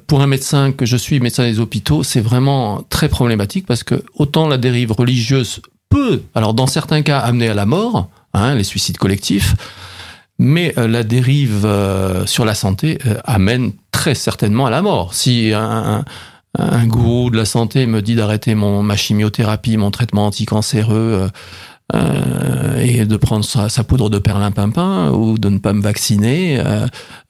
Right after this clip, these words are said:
on sait que le vaccin contre la covid, euh, euh, l'A R N messager a quand même sauvé, c'est une étude de l'Imperial College de Londres,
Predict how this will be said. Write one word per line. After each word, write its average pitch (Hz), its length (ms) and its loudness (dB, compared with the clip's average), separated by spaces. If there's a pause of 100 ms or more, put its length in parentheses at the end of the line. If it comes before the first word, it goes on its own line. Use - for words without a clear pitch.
on 127 140 2
sait 147 160 0
que 143 80 0
le 123 40 4
vaccin 123 720 0
contre - 240 0
la 123 80 2
covid, 165 340 0
euh, - 500 -2 (180)
euh, 139 140 0
l'A 117 320 2
R 113 40 0
N 110 60 2
messager 135 500 0
a 120 80 0
quand 120 140 0
même 123 140 2
sauvé, 135 500 0
c'est 117 180 -2
une 104 280 2
étude 107 240 -2
de 110 80 2
l'Imperial 104 380 0
College 101 340 -2
de 104 60 0
Londres, 123 440 0